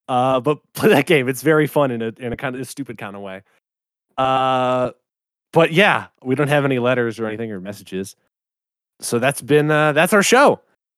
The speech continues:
Thank you so much for listening. If you got a question or a comment that you want us to read on next week's episode, you can send it to us at our email address, spidey signals podcast at gmail dot com. Or you can shoot us a D M on our Twitter,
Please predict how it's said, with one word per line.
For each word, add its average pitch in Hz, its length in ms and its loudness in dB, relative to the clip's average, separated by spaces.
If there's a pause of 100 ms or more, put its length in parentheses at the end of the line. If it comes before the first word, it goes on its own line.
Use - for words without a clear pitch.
(400)
Thank 160 160 -8
you 185 60 -8
so 185 220 -2
much 190 160 2
for 165 120 -6
listening. 170 460 -6 (160)
If 120 160 -16
you 131 60 -8
got 143 140 -2
a 135 40 -4
question 165 440 -4
or 127 100 -4
a 113 80 -6
comment 139 400 -6
that 113 100 -8
you 98 80 -14
want 101 120 -10
us - 80 -16
to - 100 -12
read 104 80 -4
on 98 100 -6
next 92 200 -10
week's 98 180 -14
episode, 95 560 -12
you 90 100 -20
can 87 140 -16
send 117 180 -6
it 113 120 -8
to 92 200 -8
us 90 100 -10
at 90 140 -6
our 82 180 -10
email 104 340 -8
address, 90 420 -16 (120)
spidey 104 360 0
signals 98 320 -8
podcast 95 640 -8
at 87 120 -18
gmail 95 380 -12
dot 87 180 -10
com. 95 360 -14 (480)
Or 127 120 -2
you 117 60 -2
can 113 80 -6
shoot 123 220 -2
us 113 80 -10
a 107 80 -6
D 117 180 -4
M 123 160 -2
on 120 140 0
our 113 100 -4
Twitter, - 380 -2